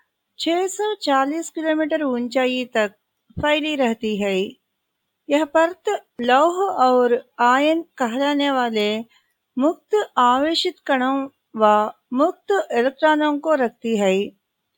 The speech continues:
यह परत विशेष तरंग दैर्घ्य वाली रेडियो तरंगों को परावर्तित कर देती है। सूर्य से आते प्रकाश के कुछ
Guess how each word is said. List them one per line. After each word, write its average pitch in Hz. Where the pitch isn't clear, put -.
यह 277
परत 330
विशेष 359
तरंग 285
दैर्घ्य 294
वाली 226
रेडियो 320
तरंगों 320
को 220
परावर्तित 349
कर 254
देती 220
है। 190
सूर्य 392
से 403
आते 269
प्रकाश 262
के 226
कुछ 320